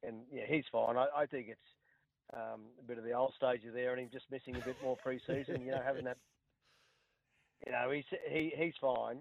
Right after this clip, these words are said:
Speaker 1: uh, but he, obviously he rolled his ankle, but it's,
Speaker 2: Yeah.
Speaker 1: it's not anything serious. And,
Speaker 2: Yeah.
Speaker 1: um, the plan is for Adam not to play trials anyway. We're just gonna roll him out in Vegas, so,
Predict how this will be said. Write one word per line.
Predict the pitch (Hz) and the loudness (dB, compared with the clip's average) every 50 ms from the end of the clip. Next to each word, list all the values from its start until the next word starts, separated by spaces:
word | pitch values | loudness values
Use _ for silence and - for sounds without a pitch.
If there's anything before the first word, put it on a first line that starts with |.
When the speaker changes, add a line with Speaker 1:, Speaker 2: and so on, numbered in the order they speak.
| - _ | -10 _
Speaker 1:
uh, | 135 120 117 117 117 | -8 -6 -4 -4 0
but | 123 127 | 0 -2
he, | 156 156 175 - _ - | -2 -4 -10 -10 _ 0
obviously | 185 170 143 - 139 117 | 0 0 0 -2 -6 -6
he | 113 | 0
rolled | 110 127 117 110 | 2 2 2 2
his | 104 101 - | 0 -2 -2
ankle, | 123 123 113 - 113 113 | -2 -2 -2 -4 -8 -4
but | 107 117 117 | -2 -2 -2
it's, | 127 | -2
Speaker 2:
Yeah. | 120 113 143 139 | -6 -6 -6 -10
Speaker 1:
it's | - - | -4 0
not | 156 139 | 0 0
anything | 123 107 110 110 107 - - | 2 0 -4 -8 -10 -10 -8
serious. | 135 123 117 113 117 113 - | -6 -4 -4 -4 -4 -6 -6
And, | 113 110 95 78 67 - _ _ _ _ _ _ - | -6 -6 -6 -6 -12 -18 _ _ _ _ _ _ -8
Speaker 2:
Yeah. | 120 117 113 113 113 | -4 -2 0 0 0
Speaker 1:
um, | 110 107 113 117 113 107 127 147 | -2 -4 -6 -14 -16 -18 -6 -6
the | 135 | -6
plan | - - 160 160 156 147 | 0 2 2 4 4 2
is | 139 127 - | -2 -4 -4
for | - 135 131 | 2 4 4
Adam | 127 127 127 123 | 4 4 2 0
not | 131 120 - | -2 -4 -4
to | - - | -8 -6
play | - 127 120 | -4 -4 -4
trials | - - - 123 120 120 113 127 | -2 -2 -2 -2 -2 -2 -4 -6
anyway. | 131 135 131 113 117 127 131 | -8 -6 -4 -4 -4 -4 -4
We're | 127 123 | -6 -8
just | 113 110 - | -12 -12 -10
gonna | - 117 113 113 107 120 | -10 -10 -10 -10 -8 -4
roll | 123 120 120 | -4 -2 -2
him | 117 113 120 | -4 -6 -6
out | 120 117 113 - _ _ _ _ | -6 -6 -8 -10 _ _ _ _
in | _ 123 110 | _ -20 _
Vegas, | - 123 123 123 120 - - _ - | -8 -8 -8 -8 -10 -12 -16 _ -8
so, | - 113 113 110 | -4 -4 -4 -4